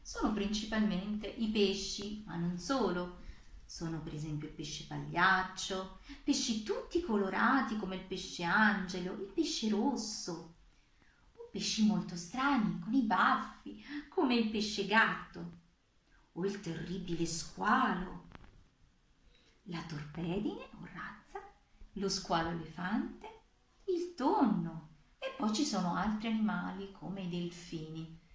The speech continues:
che vivono in acqua ma non sono pesci, sono mammiferi, come per esempio le balene. Gli animali si possono dividere anche secondo l'ambiente, l'habitat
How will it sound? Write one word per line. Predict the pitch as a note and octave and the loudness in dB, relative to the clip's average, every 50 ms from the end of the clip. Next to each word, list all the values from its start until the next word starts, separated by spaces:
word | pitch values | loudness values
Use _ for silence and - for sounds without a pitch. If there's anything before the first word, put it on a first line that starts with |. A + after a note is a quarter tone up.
| - - _ _ - - | -20 -20 _ _ -20 -16
che | - B4+ B4 D4+ | -10 -6 0 2
vivono | A#3+ F#3 F3 F3+ F3 | 4 4 4 4 4
in | F3 F3+ F#3+ | 2 2 4
acqua | G#3+ A#3+ D4 D4+ - - A4+ A4 | 4 4 4 2 4 2 4 4
ma | C#4+ G#3+ | 6 8
non | A3+ C4+ C#4+ D4 C#4 | 8 10 10 8 8
sono | - - G3+ F#3+ F#3 F3+ F3+ | 6 2 -2 -2 -4 -4 -4
pesci, | G3+ F#3 E3+ E3+ E3+ - - - - G#3+ | -2 0 0 0 0 -2 -6 -6 -4 -4
sono | G#3+ - F#3 F3+ F3 | -2 -2 0 -2 -2
mammiferi, | D#3+ D#3 D#3+ F3 A3 C4 B3 - - F3 E3+ E3 F3 - - - - - - - _ | -2 -2 -2 2 4 4 4 4 2 -2 -4 -8 -10 -12 -14 -20 -20 -20 -20 -20 _
come | - F#3 F3 F3 | -10 -8 -8 -6
per | - A#3 B3+ | -2 2 2
esempio | E4 E4+ - - E3 D3+ E3 D#3+ - F#3 F#3+ F#3+ - - | 2 2 2 0 -4 -6 -8 -8 -8 -10 -10 -10 -10 -8
le | E3+ E3+ E3+ | -6 -4 -4
balene. | E3+ E3+ E3+ E3+ E3 E3 D#3+ D#3+ D#3+ D#3+ E3 E3+ E3+ - - - _ _ _ _ - - - - - - _ - _ _ - - - - - - - | -2 -2 -4 -4 -4 -6 -6 -6 -6 -6 -8 -8 -12 -14 -18 -20 _ _ _ _ -20 -20 -20 -20 -20 -20 _ -20 _ _ -14 -12 -12 -12 -12 -14 -10
Gli | - F#3+ | -4 0
animali | E3+ F3 F3+ F3 F3+ G3+ C4 D4+ | 0 2 4 4 6 6 6 6
si | - - C#4+ - | 6 6 4 4
possono | G#3 F#3+ - - - F#3 F3+ F3+ | 4 2 0 0 0 -2 -2 -2
dividere | F3+ F3+ F3 F3+ F3 F3 F3 E3+ | -2 -2 -2 -2 0 0 0 0
anche | E3 E3+ G3+ A3+ - - G4+ | 2 2 2 2 0 0 -2
secondo | G4+ - C#4 - G3+ F#3 F3+ F3 F3+ | -2 0 -2 -2 -2 0 0 2 2
l'ambiente, | F3+ F#3 G3+ G#3+ G#3+ G#3+ G#3+ - C#3+ C#3+ D3 D3+ - - - - G#3+ G#3+ G#3+ - - - - - _ _ - | 2 4 8 10 12 12 12 10 8 4 0 -2 -4 -8 -12 -8 -8 -8 -8 -8 -12 -18 -20 -20 _ _ -2
l'habitat | C#4+ C4+ B3 A3 - C#4 - - A3 G#3+ - C#4+ C#4+ - - | 0 0 2 2 0 -2 -2 -2 -4 -2 -2 -2 -4 -4 -6